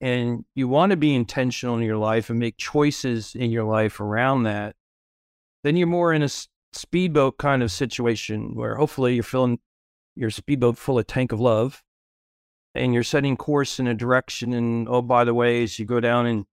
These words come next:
life and get more information about your life and learn,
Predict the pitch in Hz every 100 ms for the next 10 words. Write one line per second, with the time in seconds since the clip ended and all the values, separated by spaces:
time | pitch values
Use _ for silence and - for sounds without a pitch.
0 | _ _ _ 123 127 135 131 - 117 127
1 | 127 127 123 110 127 120 123 - 123 113
2 | 120 113 120 113 113 120 117 - 110 107
3 | 117 123 127